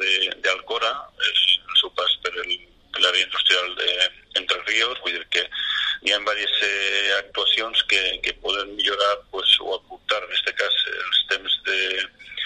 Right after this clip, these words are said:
de viatge dels camions, que, de connexió en els, sobretot en els ports, i que, a més, poden augmentar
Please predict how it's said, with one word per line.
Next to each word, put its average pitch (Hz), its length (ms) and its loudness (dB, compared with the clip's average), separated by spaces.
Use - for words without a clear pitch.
de 95 340 0
viatge 98 300 2
dels - 180 2
camions, 127 560 2
que, 92 120 -4
de 92 100 0
connexió 95 480 6
en 92 160 -2
els, 95 480 6
sobretot 95 380 2
en 92 100 -4
els - 140 4
ports, - 420 0
i 95 560 -4
que, 95 140 -2
a - 80 0
més, - 280 2
poden 92 200 -4
augmentar 95 320 -4